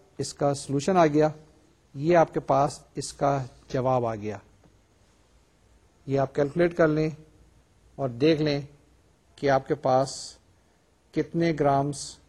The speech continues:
اے کے بچے اور کتنے گرامز بی کے بچے۔ That is given in the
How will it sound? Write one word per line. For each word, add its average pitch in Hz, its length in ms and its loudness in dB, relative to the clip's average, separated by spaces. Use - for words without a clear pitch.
اے 147 160 0
کے 175 120 0
بچے 165 320 2
اور 135 160 -8
کتنے 151 360 -4
گرامز 135 480 -4
بی 143 460 -2
کے 147 160 0
بچے۔ 117 280 -4
That 135 120 0
is 131 200 -6
given 143 220 0
in 143 60 -6
the 131 180 -4